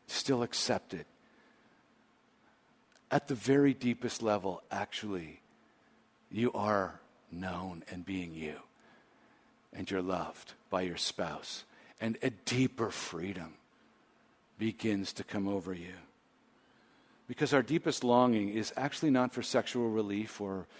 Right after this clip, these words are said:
self-actualization. Those are the things the culture presses into us. But your deepest desire,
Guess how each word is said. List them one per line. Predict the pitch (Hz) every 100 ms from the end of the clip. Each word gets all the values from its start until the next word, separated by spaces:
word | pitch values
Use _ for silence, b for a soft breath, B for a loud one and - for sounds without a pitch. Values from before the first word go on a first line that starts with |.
| B
self-actualization. | - - 110 120 107 - 113 101 98 95 104
Those | 101 120
are | 127
the | 135
things | - 120 113
the | 110
culture | - 127 - 113
presses | - 120 - 113 95
into | 110 - 101
us. | 78 - - B B B B B B B -
But | - 107
your | 131
deepest | - 123 - 101 -
desire, | 92 - 80 - -